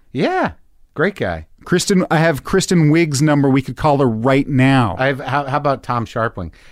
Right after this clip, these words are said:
Speaker 1: you have Kristen Wiig's phone number?
Speaker 2: Yeah.
Speaker 1: You guys
Speaker 2: Do you
Speaker 1: pals?
Speaker 2: want it?
Speaker 1: No, maybe after.
Speaker 2: Um, we're, I, you know, I love her. I can't say that we're pals. I think we're neighbors.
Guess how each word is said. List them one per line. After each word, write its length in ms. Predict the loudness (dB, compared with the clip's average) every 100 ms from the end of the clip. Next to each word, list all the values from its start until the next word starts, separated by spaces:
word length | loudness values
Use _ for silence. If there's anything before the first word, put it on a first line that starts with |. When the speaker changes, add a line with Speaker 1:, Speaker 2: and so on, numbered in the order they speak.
| -10
Speaker 1:
you 80 | -8
have 120 | -6
Kristen 320 | -8 -8 -6
Wiig's 180 | -6 -6
phone 220 | -8 -6
number? 340 | -6 -6 -8 -2
Speaker 2:
Yeah. 260 | 0 0 -2 -12
Speaker 1:
You 160 | -10 -6
guys 160 | -6 -6
Speaker 2:
Do 60 |
you 160 | -2 0
Speaker 1:
pals? 40 |
Speaker 2:
want 140 | 2 0
it? 120 | -4 -14 -20 -20 -10
Speaker 1:
No, 300 | -6 -6 -8
maybe 360 | -4 -2 0 -2
after. 160 | 2
Speaker 2:
Um, 400 | 4 4 2 0 -2 _
we're, 200 | -2 -2 -2
I, 120 | -4
you 160 | 0
know, 240 | 2 2 0
I 120 | 0
love 240 | 2 2 2
her. 180 | 0
I 80 | 0
can't 240 | -2 -2 0
say 120 | 0
that 80 | 0
we're 120 | -2
pals. 260 | -2 -4 -2
I 60 |
think 140 | -2 0
we're 120 | 2
neighbors. 540 | 4 2 0 -8 -14